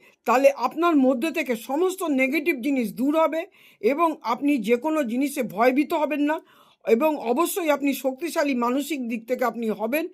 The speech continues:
এবং অবশ্যই আপনি সব কাজ আপনি করতে পারবেন। এবং এই মন্ত্রটা আপনি জপ করবেন এগারো বার,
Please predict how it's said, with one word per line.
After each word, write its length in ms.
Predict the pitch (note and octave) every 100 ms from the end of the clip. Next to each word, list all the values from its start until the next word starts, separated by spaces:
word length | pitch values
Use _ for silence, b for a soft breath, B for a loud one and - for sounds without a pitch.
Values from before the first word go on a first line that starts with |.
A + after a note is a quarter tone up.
| b b -
এবং 280 | A3 D4+ F4 G4 _ _ _ _ _ _ -
অবশ্যই 500 | G#3+ B3+ E4 G4+ F4+
আপনি 240 | C#4 C4
সব 260 | C#4 C4+ C4+ -
কাজ 280 | A#3+ C4 A#3+
আপনি 200 | A3+ C4+
করতে 300 | B3+ B3+ C4
পারবেন। 300 | D4+ D#4 E4
এবং 220 | C4+ A3+ A#3 A#3
এই 160 | C4
মন্ত্রটা 540 | D4+ B3+ C#4+ E4 F#4 E4 -
আপনি 260 | A3 A#3 A#3+
জপ 260 | G3 A#3+ A#3
করবেন 360 | C4+ B3+ C4+ F4+ G4+ b b b -
এগারো 400 | C4 C#4+ D#4 B3+
বার, 220 | F#3+ E3+